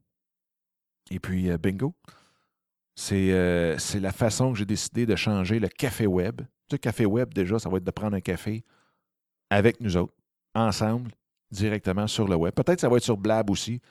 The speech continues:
Peut-être même ça va être sur les deux. Tu sais, il n'y a rien. Blab, la beauté de Blab, B L A B point I M, comme, euh, maman, c'est que c'est fait.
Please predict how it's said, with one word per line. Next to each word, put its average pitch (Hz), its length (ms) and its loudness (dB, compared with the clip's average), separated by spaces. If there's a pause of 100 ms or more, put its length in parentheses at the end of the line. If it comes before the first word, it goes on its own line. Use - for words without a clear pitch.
(180)
Peut-être 151 280 2
même 131 100 2
ça 117 100 4
va 110 120 6
être 104 40 4
sur 110 140 2
les 95 200 2
deux. 90 160 0
Tu - 20 -10
sais, - 320 -10
il - 20 2
n'y 113 60 4
a 104 40 2
rien. 120 240 -2
Blab, 120 420 2 (120)
la 104 180 0
beauté 107 540 2 (380)
de 92 80 2
Blab, 101 420 -4 (100)
B 117 280 0 (100)
L 107 240 -2
A 92 140 0
B 113 280 -4 (140)
point 95 240 -6 (160)
I 131 200 -14
M, 143 420 -6 (380)
comme, 85 220 -4
euh, 82 240 -2
maman, 90 360 -4 (840)
c'est - 200 -6
que 143 240 6
c'est 120 220 0
fait. - 380 0